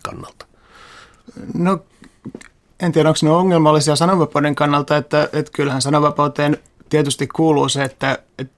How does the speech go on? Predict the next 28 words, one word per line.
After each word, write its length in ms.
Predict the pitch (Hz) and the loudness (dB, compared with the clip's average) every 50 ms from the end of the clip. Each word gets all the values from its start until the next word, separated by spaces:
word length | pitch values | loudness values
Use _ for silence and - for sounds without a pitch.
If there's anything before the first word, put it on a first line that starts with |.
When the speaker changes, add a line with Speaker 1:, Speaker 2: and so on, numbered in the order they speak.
| _ _ - | _ _ -10
Speaker 2:
pitää 240 | 143 - 139 135 | -6 -4 -4 -4
pystyä 360 | - 147 143 - - 147 135 131 | -4 -4 -6 -4 -4 -2 -2 0
myös 280 | 147 151 151 147 - - _ _ - - - - - - _ _ | 0 0 0 -2 -4 -8 _ _ -20 -20 -20 -20 -20 -20 _ _
tekemään 420 | - 143 - 147 143 139 139 131 | -6 -4 -2 0 0 0 0 0
provokaatioita 800 | 131 147 156 147 147 131 - 139 135 131 - 139 139 139 - 143 | 0 0 0 2 0 0 0 -2 -2 -2 -2 -4 -4 -4 -4 -4
ja 180 | 139 143 139 127 - - | -2 -2 -2 -2 -4 -4
herättämään 500 | 127 147 147 - - - 139 139 135 135 | -2 -2 -2 -2 -2 -2 -2 -2 0 -2
yhteiskunnallista 640 | 139 135 - 139 131 - - 143 139 135 - - 139 131 | -2 -4 -4 -6 -8 -6 -4 -4 -4 -4 -4 -6 -6 -6
keskustelua 640 | - 135 - - - 120 - - 131 135 135 135 - - 120 | -6 -6 -6 -6 -6 -10 -8 -6 -4 -2 -2 -2 -4 -4 -6
herkistäkin 600 | 143 151 143 139 151 - - 143 139 - 127 123 | -6 -4 -2 -2 -4 -4 -4 -6 -6 -4 -2 -2
asioista, 520 | 123 - 143 135 127 127 - - - 143 135 - - - - _ _ _ - | -2 -2 -4 -4 -4 -4 -6 -6 -6 -8 -8 -8 -14 -20 -20 _ _ _ -4
mutta 360 | 151 147 139 - - 151 135 - | -2 -2 -2 -2 -4 -4 -4 -4
sit 240 | - - 143 135 - | -4 -6 -6 -6 -4
sen 260 | - 139 139 143 - - - - - - - - - - - - - _ _ - _ - - - - - - _ _ - - 180 | -4 -2 -2 -4 -4 -8 -14 -20 -18 -18 -18 -20 -20 -20 -20 -20 -20 _ _ -20 _ -20 -20 -20 -20 -20 -20 _ _ -18 -6 -4
vastapuolella 560 | 160 143 - - 123 - - 127 127 135 135 | -4 -2 -2 -4 -8 -6 -4 -2 -2 0 0
on 80 | 139 139 | -2 0
tietysti 300 | - 156 151 - - 156 | 0 0 0 0 2 2
aina 160 | 151 147 151 | 2 2 2
se, 140 | 135 156 151 | 0 0 0
että 120 | 147 - | -2 -2
pitää 320 | - 143 - 151 151 151 143 139 - | -4 -4 0 0 0 0 0 -2 -2
miettiä, 360 | - 151 147 139 - - 151 | -2 -2 -2 -2 -2 -2 0
minkälaisia 480 | 143 151 151 - 147 147 135 - 151 143 | 0 0 0 0 0 0 0 0 0 0
seurauksia 520 | 127 147 143 139 127 131 127 - 131 127 | 0 0 0 0 0 -2 -4 -4 -6 -6
sillä 300 | - - 120 - 120 113 | -6 -6 -6 -6 -6 -6
on, 200 | - - 127 120 | -6 -4 -4 -4
että 280 | 120 - - 143 135 123 123 - - - - - - 123 | -6 -6 -6 -6 -6 -6 -6 -10 -18 -18 -20 -18 -12 -10
Speaker 1:
Mhm. 160 | 110 98 | -8 -8